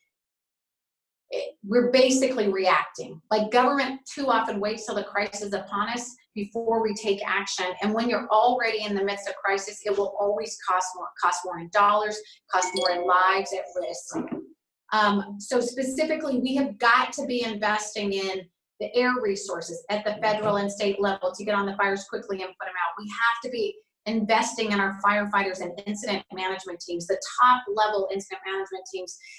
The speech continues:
that right now, many of them, first of all, there's only seventeen for the entire nation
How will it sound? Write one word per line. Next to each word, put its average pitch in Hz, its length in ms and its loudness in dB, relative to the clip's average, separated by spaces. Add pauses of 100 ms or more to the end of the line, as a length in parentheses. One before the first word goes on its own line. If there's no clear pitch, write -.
(120)
that 220 160 2
right 254 280 4
now, 233 300 0
many 247 240 -2
of 254 60 0
them, 262 200 -2
first 262 180 -2
of 214 60 -6
all, 208 80 0
there's 202 160 -4
only 214 200 -6
seventeen 226 680 -6
for 208 120 -2
the 190 140 0
entire 214 760 0
nation 196 420 -2